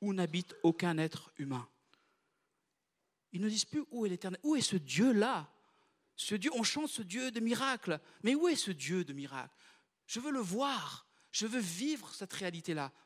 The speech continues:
pour ma vie, personnellement, communautairement. » Ils ne le disent plus. Et de nouveau, cette même question résonne auprès des sacrificateurs,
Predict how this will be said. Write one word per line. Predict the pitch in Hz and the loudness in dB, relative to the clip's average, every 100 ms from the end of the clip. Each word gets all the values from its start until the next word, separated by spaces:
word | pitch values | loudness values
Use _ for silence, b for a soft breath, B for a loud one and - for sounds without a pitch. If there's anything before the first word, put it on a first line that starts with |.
| - | -6
pour | 220 | 0
ma | 233 240 | 2 2
vie, | 214 247 180 _ _ _ _ _ _ _ _ _ _ _ _ _ _ _ _ _ _ | -2 -6 -10 _ _ _ _ _ _ _ _ _ _ _ _ _ _ _ _ _ _
personnellement, | 214 185 220 220 233 262 254 - _ _ | 0 2 2 0 0 -2 -4 -12 _ _
communautairement. » | - 233 240 233 233 214 262 226 _ _ _ _ _ _ _ _ | 8 8 8 2 0 0 -2 -4 _ _ _ _ _ _ _ _
Ils | 170 | -8
ne | 147 | -8
le | |
disent | 123 117 | -6 -6
plus. | - 120 117 _ _ _ _ _ _ _ b b b b b _ _ _ _ _ _ _ _ _ _ _ _ _ _ _ _ _ _ B B B B B B _ | -6 -8 -10 _ _ _ _ _ _ _ b b b b b _ _ _ _ _ _ _ _ _ _ _ _ _ _ _ _ _ _ B B B B B B _
Et | 139 143 | 2 6
de | 180 | 6
nouveau, | 208 226 | 6 6
cette | 185 170 | 4 4
même | 185 | 2
question | 170 - 185 | 2 0 2
résonne | 147 143 160 | 4 4 2
auprès | 139 - 160 | 0 0 0
des | 135 | 0
sacrificateurs, | - 190 - 180 170 143 165 233 214 - | 0 -2 -2 -4 -2 -2 0 0 -2 -6